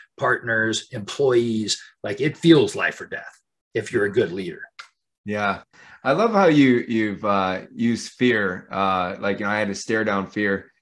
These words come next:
Speaker 2: Uh, I like the acronym of fear. You know, some people look at it and they're gonna forget everything and run. And then some people are gonna face everything and rise. And we have this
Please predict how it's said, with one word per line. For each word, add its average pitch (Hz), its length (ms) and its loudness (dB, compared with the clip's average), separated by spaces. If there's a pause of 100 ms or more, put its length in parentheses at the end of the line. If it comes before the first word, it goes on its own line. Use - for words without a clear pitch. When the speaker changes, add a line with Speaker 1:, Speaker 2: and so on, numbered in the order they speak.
(240)
Speaker 2:
Uh, 95 260 2
I 117 60 4
like 135 200 4
the 120 80 0
acronym 113 460 0
of 95 100 -6
fear. 92 420 -4 (180)
You 92 100 -8
know, 95 200 -4
some 107 220 -6
people 101 540 0
look 104 220 -2
at 98 180 2
it 95 180 -2
and 92 140 -8
they're 92 140 -4
gonna 90 360 -4
forget 98 240 -4
everything 95 380 -4
and 90 140 -4
run. 95 400 -4 (100)
And 92 240 -10
then 92 420 -8
some 95 200 -10
people 95 180 -4
are 90 60 -6
gonna 87 260 -10
face 101 240 -2
everything 92 440 -4
and 87 120 -10
rise. 92 480 -4
And 92 140 -12
we 95 140 -12
have 101 200 -2
this 98 180 -10